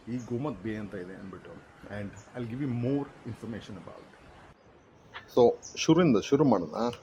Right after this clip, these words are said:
ಹೆಂಗೋ ಬಂದ್ಬಿಟ್ಟೆ, ಆಯ್ತಾ? ರೋಡ್ ಮಾತ್ರ ಕ್ಲಾಸ್ ಆಗಿತ್ತು ಅಂದ್ರೆ ಕ್ಲಾಸ್. ಆಯ್ತಾ? ನೈಂಟಿ ಪರ್ಸೆಂಟ್ ವೇ ಗಡೆ ಗಡೆ ಗಡೆ ಗಡೆ ಗಡೆ ಗಡೆ. ನೆಕ್ಸ್ಟ್, ಅಯ್ಯೋ, ಈ ಇಂಥ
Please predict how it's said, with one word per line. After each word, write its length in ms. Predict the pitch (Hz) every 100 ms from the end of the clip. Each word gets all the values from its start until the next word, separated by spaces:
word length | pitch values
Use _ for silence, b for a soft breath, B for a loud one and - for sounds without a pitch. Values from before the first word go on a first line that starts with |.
| - - - - 110
ಹೆಂಗೋ 200 | 98 123
ಬಂದ್ಬಿಟ್ಟೆ, 440 | 117 107 117 92
ಆಯ್ತಾ? 760 | 87 - _ - 98 113 98 -
ರೋಡ್ 300 | - 151 165
ಮಾತ್ರ 200 | 120 117
ಕ್ಲಾಸ್ 460 | - - 123 110 -
ಆಗಿತ್ತು 320 | 113 110 120
ಅಂದ್ರೆ 160 | 127 -
ಕ್ಲಾಸ್. 320 | 101 - - - B B B
ಆಯ್ತಾ? 140 | 117 127
ನೈಂಟಿ 340 | 117 139 147
ಪರ್ಸೆಂಟ್ 300 | 143 123 131
ವೇ 220 | 101 104 160 - 117
ಗಡೆ 160 | 127
ಗಡೆ 140 | 117 110
ಗಡೆ 140 | 110
ಗಡೆ 140 | 104 104
ಗಡೆ 160 | 98
ಗಡೆ. 440 | 95 104 - - - _ -
ನೆಕ್ಸ್ಟ್, 220 | 139 - -
ಅಯ್ಯೋ, 720 | 117 120 233 285 294 302 294
ಈ 220 | 262 175
ಇಂಥ 200 | 123